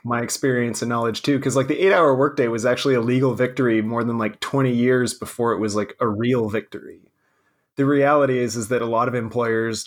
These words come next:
don't follow the law and are empowered to not do so because there's not a lot of protections for workers. It's very difficult to advocate for yourself, as I've found out.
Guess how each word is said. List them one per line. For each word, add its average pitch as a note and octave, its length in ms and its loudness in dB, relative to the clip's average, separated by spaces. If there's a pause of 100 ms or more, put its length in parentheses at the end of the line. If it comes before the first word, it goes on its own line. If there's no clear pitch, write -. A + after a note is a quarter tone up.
don't F#3 220 0
follow A#3+ 260 2
the B2 100 0
law D#2 420 -4 (180)
and C3+ 240 0
are B2+ 240 4
empowered C3 560 0
to C#3+ 320 2
not C3 280 0
do C#3+ 160 2
so F2 360 -4
because G2+ 340 -6
there's A#2+ 180 0
not A#2 220 0
a B2+ 60 4
lot B2 180 4
of A#2+ 160 -4
protections A2+ 560 -2
for A#2 180 -2
workers. A#2 720 0 (280)
It's B2 160 -2
very A#2+ 240 2
difficult C3+ 600 0 (220)
to B2 540 2
advocate C3 560 0
for C3 160 0
yourself, A#2 680 0 (560)
as A2+ 200 -2
I've A2+ 480 0
found C#3 320 2
out. C#3 260 2